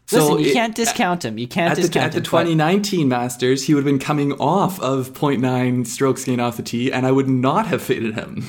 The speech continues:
Speaker 2: <laughs> You know, so I, I get you. He, when he's on his form, I would never fade him in a major, but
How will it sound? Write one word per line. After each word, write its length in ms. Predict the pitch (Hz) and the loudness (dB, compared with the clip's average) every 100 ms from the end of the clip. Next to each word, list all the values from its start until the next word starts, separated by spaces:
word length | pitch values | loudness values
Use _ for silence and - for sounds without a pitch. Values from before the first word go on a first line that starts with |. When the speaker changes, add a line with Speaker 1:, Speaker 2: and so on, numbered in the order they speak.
| - | -12
Speaker 2:
<laughs> 140 | - - | -14 0
You 120 | 131 | 0
know, 200 | 120 151 | 2 -2
so 380 | 180 143 131 127 - - - - - | 0 2 2 0 -10 -18 -20 -14 -6
I, 120 | 95 | -4
I 120 | 123 131 | -4 -2
get 340 | 131 165 - | 0 0 0
you. 140 | 113 101 | 0 0
He, 420 | 117 127 127 76 | 0 0 0 -2
when 220 | 123 135 135 | 0 2 2
he's 360 | 139 139 123 | 0 -2 0
on 300 | 120 139 180 | -2 0 0
his 240 | 156 131 - | 2 0 -2
form, 480 | 127 170 156 104 | -2 0 0 -2
I 360 | 85 117 117 117 | -4 -2 -2 -4
would 280 | 113 117 117 | -4 0 0
never 340 | 120 139 156 131 | 2 2 2 2
fade 240 | 131 127 | 2 2
him 180 | 127 120 | 0 -2
in 140 | 113 | -2
a 60 | 107 | -2
major, 420 | 131 202 95 95 | -2 -2 -2 -6
but 400 | - 110 104 | -4 -4 -4